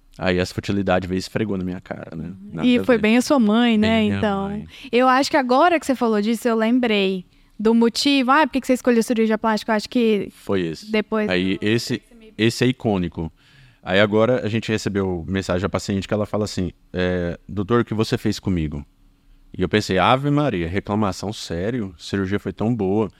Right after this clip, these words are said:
Speaker 1: Ela, "Não, é, antes eu me envolvia com qualquer um.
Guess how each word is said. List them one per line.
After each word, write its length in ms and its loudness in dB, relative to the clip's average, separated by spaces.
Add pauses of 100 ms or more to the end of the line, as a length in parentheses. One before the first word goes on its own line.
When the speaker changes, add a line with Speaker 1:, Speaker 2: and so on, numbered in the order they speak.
(200)
Speaker 1:
Ela, 160 -2
"Não, 400 2
é, 180 -2 (140)
antes 600 0
eu 100 0
me 100 4
envolvia 380 0
com 140 -2
qualquer 380 -2
um. 160 -2